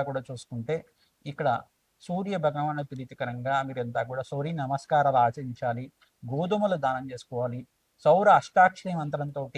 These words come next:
యజ్ఞాధికృతులు ఆచరించుకోవడం అత్యంత శుభ ఫలితాలు ఇచ్చే విధంగా మారుతూ ఉంటుంది. ప్రధానంగా బ్రాహ్మణత్వానికి ప్రీతికరంగా ప్రధానంగా మీరంతా కూడా సూర్య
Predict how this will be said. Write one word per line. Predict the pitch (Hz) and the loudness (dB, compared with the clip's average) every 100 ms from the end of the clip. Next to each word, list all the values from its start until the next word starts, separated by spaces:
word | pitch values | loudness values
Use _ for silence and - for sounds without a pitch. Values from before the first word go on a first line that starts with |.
| 123 | -8
యజ్ఞాధికృతులు | 123 135 131 175 185 185 180 156 160 139 | -8 -8 -4 0 0 -2 -6 -6 -2 0
ఆచరించుకోవడం | 131 143 135 - - 139 156 _ 131 | 0 -2 -10 -12 -8 -8 -8 _ -8
అత్యంత | - - 185 185 170 | -6 -6 -6 -6 -6
శుభ | 156 147 | -2 0
ఫలితాలు | 143 143 143 | 0 2 0
ఇచ్చే | 120 123 | 0 -6
విధంగా | 127 127 143 | -4 -4 -2
మారుతూ | 123 120 120 117 | 0 -2 -4 -10
ఉంటుంది. | 113 123 110 107 _ _ _ 123 | -8 -8 -10 -12 _ _ _ -4
ప్రధానంగా | 131 165 185 147 123 | -2 0 0 0 2
బ్రాహ్మణత్వానికి | 131 170 185 - 175 165 - | 2 2 0 -2 -10 -10 -10
ప్రీతికరంగా | 139 135 143 151 160 | -12 -8 -6 -2 -2
ప్రధానంగా | 135 151 202 214 165 | 0 0 0 -2 -2
మీరంతా | 156 143 143 139 - | -4 0 0 0 0
కూడా | 139 127 - _ _ _ - | 0 0 0 _ _ _ -6
సూర్య | 175 202 | -4 0